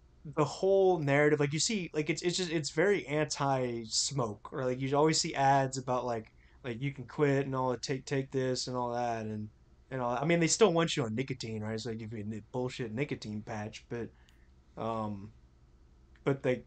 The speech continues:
they, you know, how, like, it's just, like, they keep people, it's just, like, smoking is, like, a mortal sin.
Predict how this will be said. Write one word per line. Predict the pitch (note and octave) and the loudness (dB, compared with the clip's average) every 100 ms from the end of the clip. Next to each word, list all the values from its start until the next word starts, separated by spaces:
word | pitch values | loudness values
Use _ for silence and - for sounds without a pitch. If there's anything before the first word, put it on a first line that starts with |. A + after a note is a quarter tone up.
| - | -2
they, | B2+ B2 - - - - - - - _ - - - | -2 -2 -8 -20 -20 -20 -20 -20 -20 _ -20 -20 -8
you | B3+ | 0
know, | F3+ A#2+ B2 | 2 4 4
how, | C3+ | 2
like, | B2+ A#2 | 0 -2
it's | C3 - | -6 -4
just, | C3 - | -6 -2
like, | D3+ C3+ | -2 -2
they | - C#3+ - | -2 -2 -4
keep | F#3+ F#3+ - | -8 -8 -6
people, | G#3+ G#3+ G#3 D#3 | -6 0 2 2
it's | C#3+ | 2
just, | C3+ - | -4 -4
like, | C3+ | -2
smoking | - - D3+ E3+ E3+ D3+ | -2 0 0 2 0 0
is, | C3 | 0
like, | B2+ | -2
a | A#2+ | -2
mortal | B2 C3+ C#3+ C3 A2 | -2 4 4 4 -2
sin. | - C#3 A#2+ G#2 | -4 -4 -4 -8